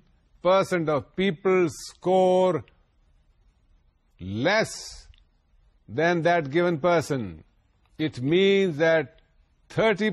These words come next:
percent people score more than that person۔ A percentile rank of ninety means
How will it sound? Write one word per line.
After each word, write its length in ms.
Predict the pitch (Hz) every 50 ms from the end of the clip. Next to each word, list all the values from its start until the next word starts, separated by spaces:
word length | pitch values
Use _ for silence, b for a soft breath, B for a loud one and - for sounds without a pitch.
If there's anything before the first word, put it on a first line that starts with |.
| 170
percent 440 | 196 190 175 123 175 180 165 127 -
people 580 | - 185 190 170 147 - 185 185 185 185 180 160 - _ _ _ _ _ _
score 720 | - - - - - - 190 190 185 185 180 185 180 156 131 104
more 960 | 92 95 98 104 107 120 135 165 196 214 220 220 220 214 190 147 113 87 - _ _ _ _ _ _ _ _ _ _ _
than 220 | - 135 156 156 151
that 320 | 160 165 170 160 - -
person۔ 600 | 175 170 165 147 - - 131 107 87 - - - - _ _ _ _ _ _ _ _ _ _ _ _ _ _ _ _ _ _ _ _ _ _ _ _ _ _ _ 143 151
A 40 | 156
percentile 880 | - - 175 180 175 - 180 185 180 151 180 180 180 175 170 175 165 143 120 98 92 107
rank 420 | 147 165 175 175 180 180 139 175
of 220 | 170 156 117 98
ninety 800 | 107 110 113 120 135 151 170 185 190 180 147 - 185 190 185 180
means 880 | 165 143 139 160 180 196 202 202 196 196 196 196 190 190 165 - - -